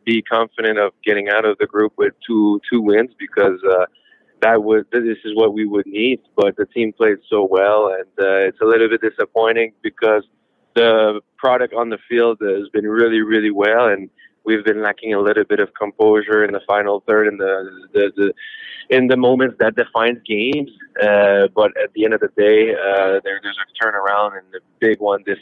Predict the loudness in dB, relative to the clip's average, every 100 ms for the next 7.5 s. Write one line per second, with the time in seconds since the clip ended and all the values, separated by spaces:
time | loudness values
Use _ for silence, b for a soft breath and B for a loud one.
0 | -4 -4 0 -2 0 -4 -6 -4 0 0
1 | -2 0 0 0 _ _ _ -2 -2 -2
2 | 0 2 4 4 2 2 0 0 0 0
3 | 2 0 0 0 0 -4 _ _ _ 0
4 | 0 0 -4 _ -4 0 0 -2 -4 0
5 | 2 2 0 -4 -4 -4 -4 -4 -2 -2
6 | -2 -8 -6 -6 -2 -2 -2 _ _ _
7 | 0 4 4 2